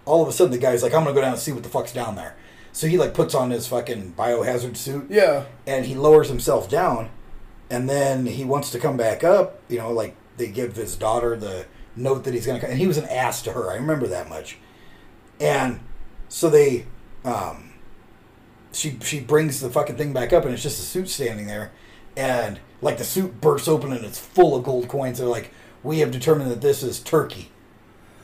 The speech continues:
Speaker 2: Oh,
Speaker 1: They
Speaker 2: shit.
Speaker 1: ate him. Um, I can't, I don't see
Speaker 2: I'm
Speaker 1: it on
Speaker 2: trying
Speaker 1: here.
Speaker 2: to find that one.
Speaker 1: But I remember it. I remember it very, very
Speaker 2: Weird
Speaker 1: vividly.
Speaker 2: Al was in an episode.
Speaker 1: Yes, he was.
Speaker 2: Episode forty-five. Or
Speaker 1: Weird
Speaker 2: episode twenty-one.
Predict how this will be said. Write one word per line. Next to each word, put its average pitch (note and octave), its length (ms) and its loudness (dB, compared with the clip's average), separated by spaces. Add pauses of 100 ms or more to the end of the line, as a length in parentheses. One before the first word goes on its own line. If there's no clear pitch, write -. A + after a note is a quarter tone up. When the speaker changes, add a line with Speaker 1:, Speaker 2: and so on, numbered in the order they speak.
(140)
Speaker 2:
Oh, A#3 220 10
Speaker 1:
They - 40 0
Speaker 2:
shit. F3+ 380 8
Speaker 1:
ate F#3 220 12
him. B2+ 220 4 (680)
Um, B2+ 440 8 (320)
I D3 80 -2
can't, G3 320 0
I D#3+ 120 6
don't - 180 10
see - 160 0
Speaker 2:
I'm A#3 80 10
Speaker 1:
it - 60 10
on - 60 0
Speaker 2:
trying - 180 0
Speaker 1:
here. D#3+ 80 -4
Speaker 2:
to - 60 -12
find F3 300 -4
that A2+ 160 -6
one. A#2 300 -8 (140)
Speaker 1:
But E3 120 8
I F3 100 8
remember A#3 460 8
it. G#3+ 160 4
I D3+ 100 2
remember F3+ 420 6
it - 40 0
very, F#3 260 6
very F3+ 360 4
Speaker 2:
Weird B3 200 2
Speaker 1:
vividly. G#3 60 6
Speaker 2:
Al A3+ 200 4
was E3 120 0
in D3 80 -4
an C3+ 100 -8
episode. B2+ 520 -8 (340)
Speaker 1:
Yes, F#3 220 8
he F#3 100 2
was. G#3 360 8
Speaker 2:
Episode F#3 340 -2
forty-five. G3 760 0 (300)
Or C3+ 80 2
Speaker 1:
Weird G#3 120 10
Speaker 2:
episode G3+ 240 2
twenty-one. F#3+ 720 0